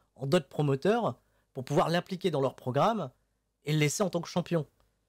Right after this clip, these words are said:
C'est-à-dire que tout ça, on se dit toujours, oui, ce serait génial de voir, euh, telle fédération contre telle fédération, tel clan contre tel clan, telle promotion contre telle promotion, mais à un moment, il va falloir trancher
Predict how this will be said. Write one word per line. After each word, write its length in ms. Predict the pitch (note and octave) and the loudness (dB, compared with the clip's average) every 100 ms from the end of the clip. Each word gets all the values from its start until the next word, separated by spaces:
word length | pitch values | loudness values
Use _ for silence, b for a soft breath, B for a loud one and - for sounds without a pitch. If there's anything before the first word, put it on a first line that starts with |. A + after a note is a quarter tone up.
| _ _ _ - | _ _ _ 0
C'est-à-dire 220 | D#3+ - | 0 0
que 160 | - | -8
tout 180 | - - | -10 -6
ça, 220 | E3 A3 | 0 0
on 80 | C#3+ | 0
se 80 | C3 | -4
dit 80 | E3 | -8
toujours, 300 | F#3 G3+ D#3 | -2 0 0
oui, 100 | D3 | -2
ce 100 | - | -12
serait 140 | - | -12
génial 260 | C3+ E3+ E3+ | -6 -4 -2
de 80 | C3 | 0
voir, 340 | C#3 D#3+ C3 | 2 2 0
euh, 200 | A2+ G#2+ | -4 -8
telle 180 | - C#3 | -10 -10
fédération 460 | - C3+ B2+ - | -4 0 0 -2
contre 160 | D3+ B2 | -6 -2
telle 100 | B2+ | -2
fédération, 480 | B2 B2+ B2+ - D3+ | 0 2 0 -2 -6
tel 180 | B2 B2 | -6 -4
clan 200 | C#3+ C3+ | -2 0
contre 180 | B2 | 0
tel 160 | B2 A#2+ | 0 0
clan, 160 | D3+ C#3+ | -2 -2
telle 160 | A2+ | -4
promotion 320 | - B2 B2 | -2 -2 -2
contre 140 | B2+ A2+ | -6 -6
telle 140 | A#2 | -6
promotion, 360 | - A#2+ - G3 | -4 -4 0 2
mais 80 | C3+ | 2
à 60 | |
un 20 | |
moment, 180 | B2+ D#3 | 2 2
il 60 | C#3+ | 2
va 80 | A#2 | 2
falloir 220 | B2+ A2+ | 0 -2
trancher 400 | B2+ B2+ F#3 | -4 -2 0